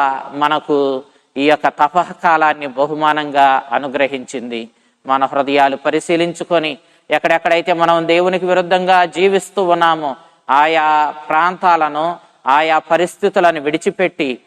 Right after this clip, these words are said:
మనం దేవుని వైపు మరలి, ఆయన వాక్యానుగుణంగా జీవించి మన జీవితాలను ధన్యం చేసుకోవడానికి ఈ తపఃకాలాన్ని మనం సద్వినియోగం చేసుకుందాం.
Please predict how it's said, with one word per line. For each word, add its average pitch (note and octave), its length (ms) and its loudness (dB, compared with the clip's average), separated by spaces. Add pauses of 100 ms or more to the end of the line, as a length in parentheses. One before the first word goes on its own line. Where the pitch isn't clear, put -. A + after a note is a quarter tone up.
(220)
మనం C#3 340 -2
దేవుని F#3 300 2
వైపు F#3 320 2
మరలి, C#3+ 520 0
ఆయన C3+ 220 -2
వాక్యానుగుణంగా F3 840 0
జీవించి D#3+ 380 -2
మన C#3+ 160 -4
జీవితాలను D#3+ 540 0
ధన్యం D#3+ 400 -2
చేసుకోవడానికి D3+ 880 0 (400)
ఈ D3 180 2
తపఃకాలాన్ని E3 880 0
మనం D3 240 -4
సద్వినియోగం E3 720 0
చేసుకుందాం. D3 580 -2